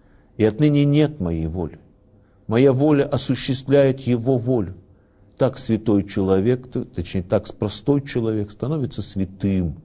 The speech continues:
человеком. Так из чрева нашего текут потоки воды живой, напояющие пустыню,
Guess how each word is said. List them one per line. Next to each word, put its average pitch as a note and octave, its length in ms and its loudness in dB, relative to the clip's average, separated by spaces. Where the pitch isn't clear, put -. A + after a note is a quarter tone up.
человеком. D2 680 -6
Так G2 360 0
из G#2 140 -2
чрева B2 560 2
нашего F2 600 -6
текут - 460 -2
потоки G2 840 -2
воды E2+ 440 -2
живой, D#2+ 500 -8
напояющие F#2 760 0
пустыню, A#2 680 -4